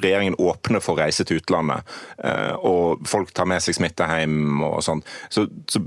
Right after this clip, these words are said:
er jo ikke det at, eh, de som arrangerer faddervek og kan bare peke på regjeringen og si at det var deres feil, eh, hvis de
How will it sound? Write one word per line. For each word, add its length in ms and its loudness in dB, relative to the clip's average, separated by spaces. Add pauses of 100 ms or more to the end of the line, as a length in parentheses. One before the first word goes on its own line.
er 220 4
jo 80 0
ikke 160 2
det 100 4
at, 240 -2
eh, 240 2
de 160 2
som 160 2
arrangerer 380 0
faddervek 600 0
og 180 -2
kan 160 0
bare 240 0
peke 240 -2
på 140 -2
regjeringen 340 0
og 80 0
si 80 2
at 80 -4
det 80 -2
var 80 0
deres 400 0
feil, 300 0 (420)
eh, 240 -2
hvis 380 0
de 80 2